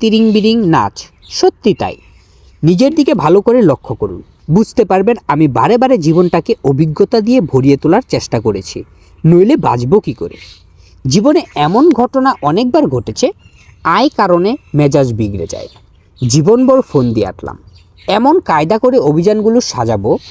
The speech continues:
যেন শেষটা নিজেই আর সামলাতে না পারি, না পারি। আর একবার, একবার নয়, আসলে দুবার প্রেমে পড়তে খুব চেষ্টা করছি, করেছি। সত্যি বলছি,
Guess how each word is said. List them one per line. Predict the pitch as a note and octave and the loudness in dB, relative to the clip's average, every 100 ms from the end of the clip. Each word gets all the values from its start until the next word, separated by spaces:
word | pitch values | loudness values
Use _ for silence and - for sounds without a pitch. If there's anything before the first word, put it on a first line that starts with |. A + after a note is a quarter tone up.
| - C3 | -18 -4
যেন | D#3+ G3+ | -2 -2
শেষটা | - G3+ - A#3+ | -2 -4 -2 -2
নিজেই | F#3 D#3 D#3 G3+ G#3 | 0 0 2 2 2
আর | C#3 F#3+ | 0 -2
সামলাতে | - C#3+ A#2 G#2+ A2 | -4 -6 -4 -4 -6
না | F#2+ E2+ | -10 -12
পারি, | F#2+ - - - - - | -14 -18 -20 -20 -20 -6
না | C#3+ C3 | -2 -2
পারি। | - F2+ - _ _ _ _ _ _ | -2 -10 -12 _ _ _ _ _ _
আর | C#3 F3 | 0 2
একবার, | G3 D#3 D#3 A#3+ F#4 _ - | 2 0 -2 -4 -6 _ -2
একবার | D4+ G#3+ E3 A2 | -2 0 -2 -4
নয়, | F#2 F2+ - - - | -8 -16 -20 -20 -8
আসলে | F3 C#4+ B3 | -4 0 -2
দুবার | A#2+ D3+ E3+ A#3 | 0 2 2 2
প্রেমে | - G#3 G#3 | 2 0 2
পড়তে | G3+ F#3+ | 0 -2
খুব | D4 - - | -4 -4 -4
চেষ্টা | - A#2+ - | -4 -6 -6
করছি, | F#2+ F2+ - - - - - | -8 -10 -14 -20 -20 -20 -6
করেছি। | E3 C3+ - - - _ _ _ - | -2 -2 -4 -14 -20 _ _ _ -8
সত্যি | - G4+ - | -2 -2 0
বলছি, | G#3 A#2+ - G2 | 0 0 -4 -18